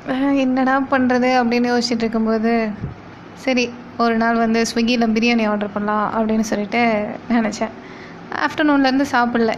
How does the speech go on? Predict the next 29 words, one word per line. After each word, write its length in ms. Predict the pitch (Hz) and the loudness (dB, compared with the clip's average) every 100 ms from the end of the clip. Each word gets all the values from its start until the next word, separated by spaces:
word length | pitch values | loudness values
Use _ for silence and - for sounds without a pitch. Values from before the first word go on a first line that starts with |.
| - | -2
ஈவினிங் 340 | 269 294 277 | 0 2 2
வந்து 340 | 247 233 226 254 | 2 2 2 2
பிரியாணிக்காக 680 | 247 254 247 226 226 254 | 2 2 2 0 0 2
வெயிட் 260 | 233 254 262 | 2 0 0
பண்ணிட்டு 300 | 247 233 220 | 0 2 0
இருந்தேன் 140 | 214 | 0
ரொம்ப 240 | 220 220 226 | 0 0 0
ஈகரா. 380 | 220 220 220 220 - - - - - - - - - - | 0 0 -2 -4 -10 -18 -18 -18 -18 -18 -18 -18 -14 -2
"என் 140 | 294 | -2
ஃப்ரெண்டு 280 | 285 277 320 | 0 0 2
கிட்ட 200 | 311 285 | 2 2
ஆர்டர் 300 | 269 262 247 | 4 2 0
போடுறீ" 220 | 247 233 | 0 2
அப்படின்னு 460 | 247 254 226 220 240 | 2 2 2 2 0
சொல்லிட்டு 340 | 233 226 226 | 0 0 0
நான் 200 | 269 247 | 0 0
போயிட்டேன். 300 | 233 220 214 - - - | 0 -2 -4 -8 -14 -4
குளிக்க 240 | 294 277 | -2 0
போயிட்டு 300 | 240 226 226 | 0 0 0
திருப்பி 260 | 269 254 247 | 0 0 0
வந்தேன். 540 | 220 220 247 - - - - - - - - - - - - | 2 2 0 -2 -12 -18 -18 -18 -18 -18 -20 -20 -20 -20 -4
அவ 260 | 269 294 294 | 0 2 2
சொன்னா, 440 | 302 285 311 330 | 2 4 4 4
"ஏய், 300 | 311 302 294 285 | 4 4 2 2
Swiggy 200 | 277 294 | 2 4
பாய் 160 | 277 | 4
வந்துட்டான்" 540 | 254 240 240 247 240 226 | 4 4 2 2 2 0
அப்படின்னா. 540 | 226 233 226 208 220 | 0 0 0 -2 -2
"ஆ," 500 | 220 226 240 247 240 | -2 0 2 2 0